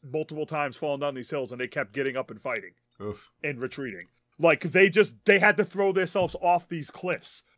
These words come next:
Speaker 1: over and over again because they were surrounded and had nowhere to go.
Speaker 2: Yeah,
Speaker 1: And
Speaker 2: yeah.
Speaker 1: they had no defensive position. Um, it, I listened to the movie, dude, and by the end,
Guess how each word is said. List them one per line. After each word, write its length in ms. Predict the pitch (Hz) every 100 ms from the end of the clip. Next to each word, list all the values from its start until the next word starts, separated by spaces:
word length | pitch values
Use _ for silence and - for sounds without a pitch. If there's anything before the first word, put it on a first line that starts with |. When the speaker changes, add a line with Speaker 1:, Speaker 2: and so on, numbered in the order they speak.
| _ -
Speaker 1:
over 320 | 185 165 170
and 80 | 165
over 260 | 180 170
again 260 | 147 139 123
because 320 | 135 165 135
they 100 | 156
were 120 | 131
surrounded 520 | 123 143 170 180 123
and 80 | 117
had 220 | 127 139
nowhere 180 | 135 139
to 60 | 123
go. 320 | 107 170 95 - -
Speaker 2:
Yeah, 180 | 139
Speaker 1:
And 100 | 80
Speaker 2:
yeah. 80 | 143
Speaker 1:
they 140 | 151 156
had 300 | - 170 147
no 140 | 165
defensive 500 | 151 170 190 156 151
position. 540 | - 135 185 - 104 - _ _ _ _ 151
Um, 520 | 156 147 131 120 110 _ _ _ _ _ _ _
it, 160 | 170 151 - 156
I 140 | 170 180
listened 380 | 170 175 202 180
to 100 | 190
the 80 |
movie, 360 | 160 165 170 190
dude, 260 | 175 190 180
and 120 | 143
by 160 | 151 147
the 160 | 131
end, 260 | 131 151 160